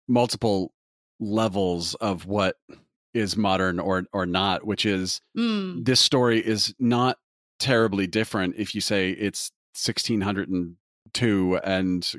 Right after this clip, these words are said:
Speaker 1: Coraline is, you know, going
Speaker 2: Right.
Speaker 1: through the same stuff, living in the house and that kind of thing, than maybe a, a movie, uh,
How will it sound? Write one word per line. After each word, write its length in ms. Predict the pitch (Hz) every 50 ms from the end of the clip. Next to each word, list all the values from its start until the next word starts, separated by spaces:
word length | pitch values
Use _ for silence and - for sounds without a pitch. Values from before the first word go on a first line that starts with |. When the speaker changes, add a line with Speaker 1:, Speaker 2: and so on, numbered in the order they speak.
| - -
Speaker 1:
Coraline 460 | - 104 95 90 90 90 90 90 90
is, 240 | 90 87 - - -
you 120 | 107 107 107
know, 120 | 95 92
going 180 | 87 - 98 95
Speaker 2:
Right. 120 | - 92 92
Speaker 1:
through 80 | 101 90
the 60 | 87
same 200 | - 104 92 90
stuff, 260 | - - 101 92 -
living 160 | 95 87 90
in 80 | 90 90
the 60 | 90
house 260 | 95 98 92 - -
and 100 | - 98
that 120 | 104 113 -
kind 140 | - 101
of 60 | 92 -
thing, 200 | 101 98 98 - _ _ _ _ - - 143
than 420 | 127 110 135 117 110 110 110 110
maybe 260 | 117 117 110 98 104 104
a, 60 | 98 98 - -
a 80 | 110 107
movie, 640 | 104 101 104 104 98 95 101 98 95 92 92 90 - _ _ _ _ _ _ -
uh, 80 | 113